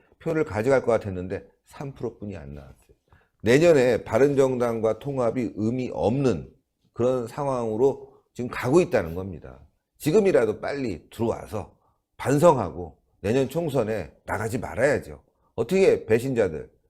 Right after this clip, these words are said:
기회주의자들이 총선에 나갑니까? 용서한다면 다음에 기회가 생기지만 그렇지 않고 저렇게 뻗당기면요. 이제 기회조차도 없는 겁니다.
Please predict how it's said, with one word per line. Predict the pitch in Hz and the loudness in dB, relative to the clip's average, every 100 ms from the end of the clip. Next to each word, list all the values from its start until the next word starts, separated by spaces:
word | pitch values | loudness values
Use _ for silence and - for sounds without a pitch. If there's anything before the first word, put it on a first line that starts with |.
| _ _ | _ _
기회주의자들이 | - 165 175 139 120 107 90 87 | 2 6 6 4 0 0 0 -6
총선에 | 127 123 101 92 | -6 -6 -6 -8
나갑니까? | 78 65 64 - - _ _ _ _ _ 113 | -10 -14 -18 -20 -20 _ _ _ _ _ 2
용서한다면 | 165 165 165 156 139 139 127 | 2 4 2 2 2 2 0
다음에 | 90 90 92 | -4 -4 -4
기회가 | - 80 73 71 | -8 -10 -8 -10
생기지만 | 71 64 - 60 _ | -14 -18 -20 -20 _
그렇지 | - 117 117 104 | -6 -4 -4 -8
않고 | 80 82 | -10 -8
저렇게 | 107 113 101 | -4 -4 -2
뻗당기면요. | 123 160 165 143 104 90 85 123 82 - _ _ | 2 2 2 -4 -4 -6 -6 -6 -8 -12 _ _
이제 | 87 104 - | -6 -4 -4
기회조차도 | - 87 87 76 76 - 71 120 110 - _ _ | -6 -4 -4 -4 -10 -14 -10 -8 -10 -14 _ _
없는 | - 135 170 120 | -4 -2 -2 -4
겁니다. | 71 62 - - | -8 -12 -20 -20